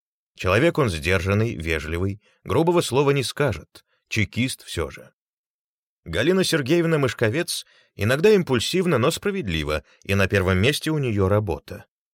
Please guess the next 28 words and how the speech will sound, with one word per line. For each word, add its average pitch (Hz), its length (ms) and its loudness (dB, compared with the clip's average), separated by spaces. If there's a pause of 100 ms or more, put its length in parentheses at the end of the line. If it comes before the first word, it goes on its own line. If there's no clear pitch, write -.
(400)
Лазаренко — 95 640 2
хороший 87 400 -2
специалист, 85 720 -6 (260)
глава 104 340 0
дружной 95 380 0
семьи, 87 500 -4 (220)
на - 80 -12
него 82 240 0
всегда 95 380 -2
можно 95 280 0
положиться. 82 720 -6 (360)
Иногда 135 480 2
они 175 160 2
спорят, - 580 -6 (200)
Ирина 113 380 0
доказывает 95 540 0
свою 90 280 0
точку - 320 -4
зрения, 82 500 -6 (280)
но 113 260 2
у 107 80 0
гипа 98 380 -4
авторитет, 110 800 -4 (160)
и 87 80 -10
спорить 98 420 -2
с - 80 -6
ним 92 140 0
трудно. 78 520 -6